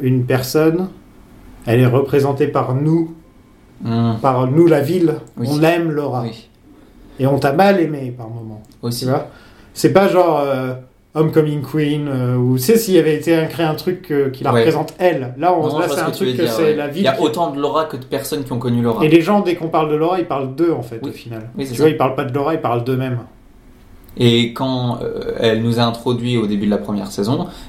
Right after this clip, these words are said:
Speaker 2: ils nous en parlent tous de manière différente.
Speaker 1: Ouais.
Speaker 2: C'était, euh, la femme fatale, c'était, euh, le petit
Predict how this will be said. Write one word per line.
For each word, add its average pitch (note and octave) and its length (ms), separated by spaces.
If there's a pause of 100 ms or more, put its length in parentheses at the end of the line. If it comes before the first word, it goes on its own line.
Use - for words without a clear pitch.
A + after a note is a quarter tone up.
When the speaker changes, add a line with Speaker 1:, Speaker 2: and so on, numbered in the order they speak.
Speaker 2:
ils A2+ 80
nous G#2+ 100
en G#2 60
parlent G2+ 200
tous C#3+ 160
de C3 60
manière B2 220
différente. A#2+ 500
Speaker 1:
Ouais. D3+ 160 (460)
Speaker 2:
C'était, A#2+ 400
euh, A2 100
la G#2+ 80
femme G#2 180
fatale, B2+ 480
c'était, A#2+ 300
euh, G#2 240
le G2+ 140
petit - 200